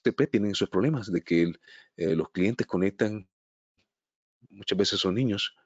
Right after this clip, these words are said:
conectan un cable de red de un puerto a otro, en un switch o en un router, y eso crea un loop que hace que toda la red se caiga. Pero eso es algo que puede ser muy peligroso en una red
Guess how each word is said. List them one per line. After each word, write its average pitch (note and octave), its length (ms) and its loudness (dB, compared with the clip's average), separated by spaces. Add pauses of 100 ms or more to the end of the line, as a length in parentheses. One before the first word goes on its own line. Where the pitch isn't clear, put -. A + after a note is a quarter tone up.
(120)
conectan G2 800 0
un F2+ 340 0
cable F#2 320 2
de F2 60 6
red G2+ 160 2
de G2+ 80 2
un F2+ 120 0
puerto F2 280 0
a E2+ 40 2
otro, - 340 -2
en C#2 100 -8
un D#2 120 -8
switch - 440 -2 (200)
o D#2+ 160 -2
en D#2 80 -2
un E2+ 80 -4
router, B2 340 0 (360)
y F2+ 140 4
eso F#2 260 2
crea F2+ 200 2
un F#2 120 -2
loop D3 220 -2
que - 80 -4
hace - 140 -2
que - 100 -4
toda F#2+ 240 -2
la - 60 0
red - 100 -2
se - 140 -4
caiga. D#2 300 -4 (920)
Pero E2+ 420 0
eso D#2+ 200 0
es F2+ 60 0
algo F#2+ 160 2
que - 100 -6
puede F#2 160 2
ser F#2+ 120 -4
muy F#2+ 100 -2
peligroso F2+ 460 2
en F#2+ 100 -2
una F2 180 -4
red F#2 220 0